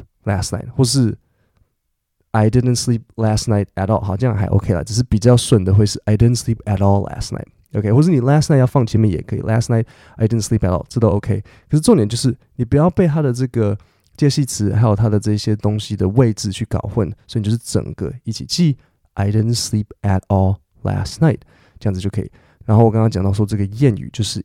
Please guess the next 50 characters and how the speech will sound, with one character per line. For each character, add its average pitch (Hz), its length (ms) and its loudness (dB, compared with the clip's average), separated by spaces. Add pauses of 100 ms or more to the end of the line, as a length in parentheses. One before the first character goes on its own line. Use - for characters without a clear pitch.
eating 135 400 0
at - 160 -8
something， - 200 -8
它 110 120 0
就 143 100 -4
是 151 100 -4
在 165 140 4
侵 233 440 2
蚀， 123 220 0
在 143 160 4 (160)
影 180 240 2
响 - 220 -4
他 - 120 -2
的 107 100 2
内 104 220 0
心， - 220 -10
他 147 180 0 (300)
被 185 140 2
这 175 100 0
件 170 140 2
事 170 180 -2
情， 113 260 -6 (840)
呃， 104 300 4
影 127 120 0
响 113 220 -2
得 90 80 -2
很 92 220 -4
严 90 180 -4
重。 98 260 -2 (600)
好， 110 200 -2
然 120 60 4
后 147 60 6
在 202 140 6
这 214 140 4
里 151 160 0
又 175 120 4
有 123 140 4
另 135 180 0
外 127 140 2
一 - 20 -2
个 117 80 0
很 101 220 -2
棒 127 200 -2
的 107 100 0
片 127 220 0
语 90 120 -2
动 110 180 0
词， - 180 -8
就 117 120 0
是 117 200 0